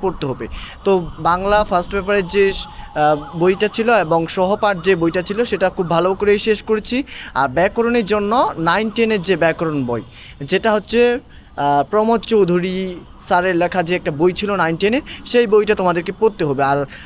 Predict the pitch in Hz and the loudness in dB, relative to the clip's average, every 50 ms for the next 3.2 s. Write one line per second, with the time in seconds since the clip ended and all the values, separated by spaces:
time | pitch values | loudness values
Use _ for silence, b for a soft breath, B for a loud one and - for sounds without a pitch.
0 | B B 147 151 170 175 190 - 247 247 247 247 247 247 254 247 240 233 - 233 | B B -4 0 0 0 2 2 0 0 2 2 2 2 2 0 0 -2 -4 -6
1 | 233 233 226 214 226 220 165 160 160 170 196 196 214 214 214 202 202 214 220 233 | -4 -4 -2 0 0 -2 0 0 -2 -2 -2 0 0 0 2 2 2 0 0 0
2 | - 160 196 196 190 170 185 185 190 180 - 247 247 - 190 185 - - 151 139 | 2 2 2 2 4 4 2 2 2 0 -4 -4 -4 -2 -2 -4 -4 -4 -6 -6
3 | 127 120 107 113 | -6 -6 -6 -8